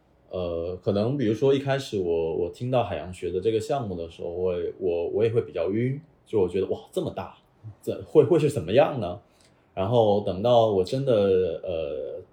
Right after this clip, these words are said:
去了红顶的展厅，然后，呃，去两次，就是一开始走一走，然后第二天我就自己再去具体的去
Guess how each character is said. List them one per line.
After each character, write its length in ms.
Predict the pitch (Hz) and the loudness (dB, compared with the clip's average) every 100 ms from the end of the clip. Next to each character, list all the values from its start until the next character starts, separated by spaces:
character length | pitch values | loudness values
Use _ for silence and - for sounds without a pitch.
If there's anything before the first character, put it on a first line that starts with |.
| - | -18
去 180 | - 123 | -2 0
了 100 | 101 | 2
红 220 | 98 117 | 0 -4
顶 180 | 113 90 | -6 -4
的 80 | 92 | -4
展 240 | 95 85 | -4 -8
厅， 380 | - 110 110 113 | -6 -6 -4 -6
然 180 | 95 85 | -6 -6
后， 480 | 104 104 92 87 - _ _ | -2 4 4 2 -6 _ _
呃， 1040 | 98 90 87 85 90 87 87 92 92 - - | -2 0 0 -2 -4 -6 -6 -6 -6 -8 -8
去 180 | - | -2
两 240 | 110 92 - | 0 0 -4
次， 720 | - - 123 113 98 92 87 | -12 -4 0 2 2 0 -2
就 120 | 107 | -4
是 560 | 101 95 90 92 95 - | -2 -4 -4 -8 -12 -6
一 100 | 127 | -6
开 240 | 113 113 | 0 2
始 480 | 113 95 90 90 85 - | 2 -2 -6 -8 -10 -8
走 240 | - 85 | 0 2
一 60 | 104 | 2
走， 320 | 104 98 85 | 2 2 2
然 100 | 87 | 0
后 160 | 101 101 | -4 -2
第 120 | 113 | 2
二 100 | 104 | 2
天 160 | - 107 | 0 -4
我 100 | 92 | -2
就 80 | 98 | -2
自 140 | 104 | -6
己 140 | 90 | -12
再 180 | 87 104 | -6 -4
去 320 | 95 - 95 | -4 -6 -8
具 160 | 95 110 | -8 -10
体 160 | 98 78 | -10 -8
的 160 | 85 | -8
去 420 | 87 110 98 95 | -8 -6 -6 -6